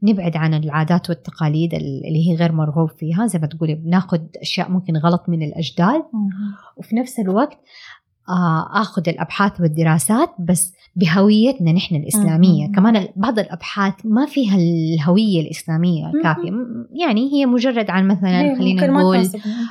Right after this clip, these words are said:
Speaker 1: آه، تطور الدماغ، احتياج الطفل.
Speaker 2: مهم.
Speaker 1: فكيف أنا أسوي خلطة مناسبة؟
Speaker 2: أول شيء أكون مطلعة.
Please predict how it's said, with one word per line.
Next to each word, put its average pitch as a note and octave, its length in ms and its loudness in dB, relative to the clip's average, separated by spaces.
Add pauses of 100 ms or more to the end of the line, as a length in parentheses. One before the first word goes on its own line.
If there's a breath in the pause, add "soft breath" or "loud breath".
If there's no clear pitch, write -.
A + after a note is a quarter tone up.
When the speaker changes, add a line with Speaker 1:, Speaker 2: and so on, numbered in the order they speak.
(180 loud breath)
Speaker 1:
آه، F3+ 420 0 (120)
تطور F#3+ 560 2
الدماغ، F#3 760 2
احتياج E3+ 480 0
الطفل. E3 500 -4 (160)
Speaker 2:
مهم. A3 280 -6
Speaker 1:
فكيف C4+ 260 0
أنا C#4+ 240 -2
أسوي A#3+ 280 2
خلطة A#3 680 -2 (520)
مناسبة؟ E3+ 760 0 (840)
Speaker 2:
أول C4+ 140 0
شيء C#4 180 -2
أكون D#4+ 220 -2
مطلعة. C4+ 500 -2